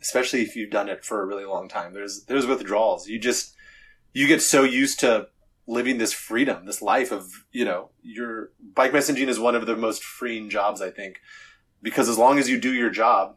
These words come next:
like I said, as long as you work hard and your, your packages aren't, aren't late, you can do whatever you want. And the city is there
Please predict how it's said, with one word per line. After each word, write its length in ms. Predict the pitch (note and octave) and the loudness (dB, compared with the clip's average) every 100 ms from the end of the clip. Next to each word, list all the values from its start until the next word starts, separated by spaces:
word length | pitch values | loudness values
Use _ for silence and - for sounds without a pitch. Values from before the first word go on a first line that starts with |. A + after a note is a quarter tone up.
| _ | _
like 160 | G#2 A2+ | -10 -8
I 20 | |
said, 180 | - A2+ | -6 -6
as 100 | G2 | -4
long 140 | A2 | -4
as 120 | A#2 | -4
you 80 | A2+ | -4
work 240 | G#2 G#2 - | -4 -4 0
hard 400 | B2 A2 G#2 - - | 2 2 0 -10 -14
and 160 | G2 | -12
your, 220 | G2 G2 | -10 -10
your 100 | G2+ | -10
packages 460 | G2+ A#2+ - G#2+ G2+ | -2 -2 0 -6 -2
aren't, 220 | G2+ G2 - | -4 -4 -6
aren't 220 | G2+ G2+ | -6 -4
late, 280 | G#2 A2 - _ | -4 -4 -6 _
you 200 | A2 C#3 | -6 -2
can 140 | E3+ | 0
do 120 | C#3+ | 2
whatever 260 | D3+ C#3 C3+ | 4 4 0
you 160 | B2+ A#2+ | -2 0
want. 240 | C3 - | 0 0
And 120 | G2 - | -10 -8
the 60 | |
city 340 | - A#2+ A2+ A2+ | -6 -4 -4 -6
is 200 | G#2+ G2+ | -8 -6
there 380 | G#2 G#2 G#2 | -4 -4 -6